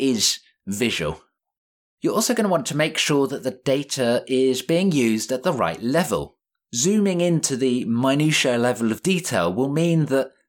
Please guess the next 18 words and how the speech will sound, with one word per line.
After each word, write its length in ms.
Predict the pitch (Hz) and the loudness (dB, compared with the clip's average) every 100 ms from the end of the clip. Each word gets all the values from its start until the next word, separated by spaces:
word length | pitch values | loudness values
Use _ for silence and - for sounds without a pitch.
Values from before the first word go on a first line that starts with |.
| - | -6
that 240 | 151 - | -4 -2
data 280 | 143 135 143 | -2 -2 -2
gets 300 | 120 98 - | -2 -2 -2
lumpy 640 | 117 135 135 101 80 - _ _ _ - | 0 0 -2 -2 -4 -4 _ _ _ -4
and 80 | 127 | -2
it 80 | |
gets 300 | 127 - - - | 0 -2 -4 -2
insignificant. 840 | 135 117 120 123 151 127 87 82 - _ _ _ | -2 0 -2 -2 -2 -2 -4 -4 -6 _ _ _
And 100 | - 165 | -4 -4
that 100 | 143 | -2
was 100 | - | -2
something 360 | 147 139 131 | -2 0 2
that 200 | 123 131 | 2 0
David 400 | 147 143 127 104 | -2 -2 -4 -6
Payne 400 | - 196 202 170 | -6 0 2 2
mentioned 520 | 110 92 - 95 95 | 2 -2 -2 -2 -2
in 180 | - 139 | -2 -2
episode 580 | 131 139 135 127 117 110 | -2 -2 -2 0 0 -2